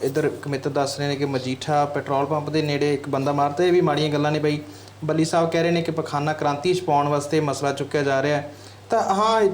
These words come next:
ਚਲੋ ਇੱਕ ਕੰਸੋਲ ਜੀ ਤੇ ਆਪਾਂ ਨੂੰ ਆਈ ਹੈ ਕਿ ਭਾਈ ਕੋਈ ਤਾਂ ਮਸਲਾ ਸੀਗਾ ਜਿਹਦੇ ਕਰਕੇ ਇਹ ਮਸਲਾ ਇੰਨਾ ਵੱਧ ਗਿਆ ਹੈ।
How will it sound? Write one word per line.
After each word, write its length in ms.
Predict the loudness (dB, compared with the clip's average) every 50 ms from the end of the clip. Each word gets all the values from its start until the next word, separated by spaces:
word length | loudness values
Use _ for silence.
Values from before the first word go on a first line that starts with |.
| 0 0
ਚਲੋ 240 | 0 2 4 4 4
ਇੱਕ 180 | 4 2 0 0
ਕੰਸੋਲ 400 | 0 0 0 2 2 2 4 4
ਜੀ 100 | 4 2
ਤੇ 120 | 4 4
ਆਪਾਂ 260 | 2 2 0 0 0
ਨੂੰ 120 | 2 2 2
ਆਈ 180 | 2 2 2
ਹੈ 40 | 0
ਕਿ 120 | 0 0 -2
ਭਾਈ 300 | 0 0 0 0 0 -2 -6 -12 -14 -4
ਕੋਈ 240 | 0 2 2 2 2
ਤਾਂ 140 | 2 0 0
ਮਸਲਾ 320 | 0 -2 -2 -2 -2 -2
ਸੀਗਾ 380 | -2 -2 -4 -2 0 0 0 2
ਜਿਹਦੇ 260 | 2 2 2 2 2
ਕਰਕੇ 340 | 2 0 -2 0 0 0 0
ਇਹ 60 | 2
ਮਸਲਾ 320 | 0 0 -2 0 0 0
ਇੰਨਾ 220 | 0 0 0 0 2
ਵੱਧ 180 | 2 0 2
ਗਿਆ 220 | 2 2 2 2 0
ਹੈ। 180 | -2 -6 -10